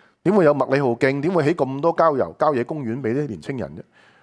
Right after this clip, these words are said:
培養佢哋對香港歸屬感啊嘛，唔好夜夜都上街六七暴動咁啊嘛。你，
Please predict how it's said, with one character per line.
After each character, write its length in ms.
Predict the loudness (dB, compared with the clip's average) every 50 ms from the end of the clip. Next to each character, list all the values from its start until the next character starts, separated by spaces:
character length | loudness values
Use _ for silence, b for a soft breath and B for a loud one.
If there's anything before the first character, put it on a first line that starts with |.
| b b b
培 160 | -6 -2 0
養 60 | 0 2
佢 120 | 2 2
哋 100 | 2 2
對 140 | 2 0 -2
香 220 | 0 -2 -4 -2
港 160 | -2 -2 0
歸 160 | 0 0 -2 -2
屬 80 | -4 -6
感 160 | -4 -4 -4 -4
啊 80 | -6 -6
嘛， 360 | -6 -4 -4 -4 -6 -8 -12 b b b b b b b
唔 100 | b -2
好 100 | 0 2
夜 200 | 4 4 4 4
夜 160 | 6 6 4 4
都 80 | 2
上 220 | 2 0 -2 0 2
街 100 | 2 2
六 80 | 2 0
七 120 | -4 -6
暴 200 | -4 -4 -4 -6
動 180 | -6 -8 -8 -8
咁 80 | -8 -8
啊 80 | -8 -8
嘛。 220 | -10 -10 -12 -14 _ _ _ _ _ _ _ _ _ _ _ _ _ _ _ _ _ _ _ _ _ _ _ _ _ _ -6
你， 120 | -6 -4